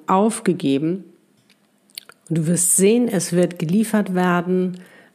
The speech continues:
auch wenn es vielleicht Möglichkeiten sind, die dir dabei helfen,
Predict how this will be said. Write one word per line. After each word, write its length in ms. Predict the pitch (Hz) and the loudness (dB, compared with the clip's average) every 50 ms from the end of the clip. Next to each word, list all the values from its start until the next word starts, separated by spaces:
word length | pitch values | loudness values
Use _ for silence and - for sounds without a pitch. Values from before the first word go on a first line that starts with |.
| _ | _
auch 140 | - 147 - | -8 -2 0
wenn 120 | 190 180 180 | 2 2 2
es 120 | 180 - | 0 0
vielleicht 320 | - 165 156 165 160 - | 0 0 0 0 0 2
Möglichkeiten 800 | 180 185 208 262 254 240 254 226 - - - 147 135 - - 156 | 2 4 4 4 4 2 0 0 0 0 0 0 2 0 -2 -4
sind, 540 | 151 135 131 117 117 117 113 - - - _ | -6 -2 0 0 0 0 -2 -4 -14 -6 _
die 140 | 151 147 123 | -2 -2 0
dir 440 | - 160 175 190 226 233 240 233 214 - | 0 2 2 4 4 2 2 0 -2 -2
dabei 540 | 160 147 151 156 160 175 190 196 196 190 | -2 0 0 0 0 0 0 0 2 2
helfen, 800 | 190 190 165 170 185 185 180 175 180 - - 180 175 175 175 175 | 2 0 0 0 2 2 2 0 -2 -2 0 0 2 2 0 -2